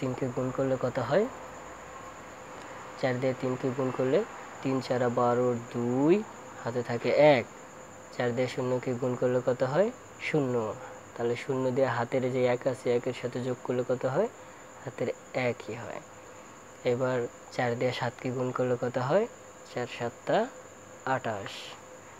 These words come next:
এবার গুণ করতে হবে দুই দিয়ে, তাহলে শতক স্থানীয় ঘরের অঙ্ক দিয়ে গুণ করতে হবে। তাহলে দুই দিয়ে তিনকে গুণ করলে কত হয়?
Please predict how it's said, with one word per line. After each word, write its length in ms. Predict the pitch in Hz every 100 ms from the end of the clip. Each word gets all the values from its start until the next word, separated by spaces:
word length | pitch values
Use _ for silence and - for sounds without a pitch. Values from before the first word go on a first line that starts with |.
| - - - 127
এবার 180 | 127 123
গুণ 120 | 127 123
করতে 220 | 123 123 127
হবে 200 | 127 180 220 - 143
দুই 140 | 151 120
দিয়ে, 180 | 113 90 - - - - - - -
তাহলে 220 | - 120
শতক 320 | 120 123 123 117
স্থানীয় 360 | - 123 123 131 170 - - - - - - -
ঘরের 320 | 123 113 110 107 - - - - - - - - - - - - - - - - - - - -
অঙ্ক 140 | 139 - 120
দিয়ে 140 | 127 120
গুণ 120 | 117 113
করতে 240 | 110 - 117
হবে। 200 | 107 98 92 - - - -
তাহলে 220 | - 123 117
দুই 120 | 123 127
দিয়ে 240 | 131 131 123 120 - -
তিনকে 280 | 127 123 131
গুণ 180 | 123 127 127
করলে 200 | 127 120
কত 140 | 127 131
হয়? 260 | 120 160